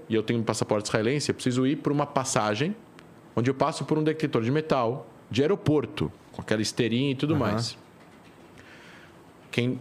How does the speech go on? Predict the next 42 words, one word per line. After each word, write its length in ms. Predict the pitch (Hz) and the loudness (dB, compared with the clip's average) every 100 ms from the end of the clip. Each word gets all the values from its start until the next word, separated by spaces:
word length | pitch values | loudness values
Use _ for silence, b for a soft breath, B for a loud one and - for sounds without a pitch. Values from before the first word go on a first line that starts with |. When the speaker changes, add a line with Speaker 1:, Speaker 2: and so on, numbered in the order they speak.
| - | -4
Speaker 1:
quem 300 | 139 147 147 | 0 0 0
é 80 | 127 | 0
muçulmano 400 | 127 131 147 151 | 0 0 -2 0
pode 160 | 151 | -2
entrar 200 | 139 135 | -2 -2
por 100 | 131 | -2
qualquer 260 | 139 127 127 | -2 0 0
portão 520 | - 127 - 117 120 | 0 0 2 0 0
dos 180 | 127 101 | 0 0
outros 320 | 113 117 104 | 0 0 0
oito 360 | 117 127 123 147 - - | 2 0 -2 -8 -10 -10
sem 180 | - 127 | -4 -2
passar 260 | 123 117 | 0 0
revista. 460 | 117 117 92 - - - - - - - - - - - | 0 0 0 -2 -8 -18 -20 -20 -20 -20 -20 -20 -20 -4
E 80 | - | 0
aí 160 | 101 101 | 2 2
já 100 | 120 | 0
teve 280 | 120 113 113 | 0 0 0
três 320 | 117 123 131 | 0 0 2
vezes, 260 | 113 117 117 | 2 0 0
duas 260 | 113 117 | 2 2
vezes 220 | 101 117 | 2 2
atentado 540 | 120 147 165 139 110 117 | 0 0 0 0 0 -2
com, 240 | - 151 | 0 -2
por 160 | 131 135 | -2 0
causa 200 | 135 170 | 0 0
disso. 280 | 147 98 87 | 0 0 -2
Eles 180 | 87 | -2
entraram 360 | 101 98 101 101 | -2 0 0 0
com 140 | 101 127 | 0 0
armas, 300 | 139 156 113 | 0 0 0
deram 220 | 104 107 | 0 2
arma 160 | 107 | 0
pra 100 | 101 | 0
outra 140 | 117 117 | 0 0
pessoa, 380 | - 120 147 147 | -2 0 0 2
eles 160 | 107 | 2
saíram 340 | - 120 127 147 | 2 2 2 0
e 40 | |
cometeram 340 | 151 143 147 | 0 0 0
um 20 | 143 | -2
atentado. 500 | 151 143 101 78 | -2 -2 -2 -2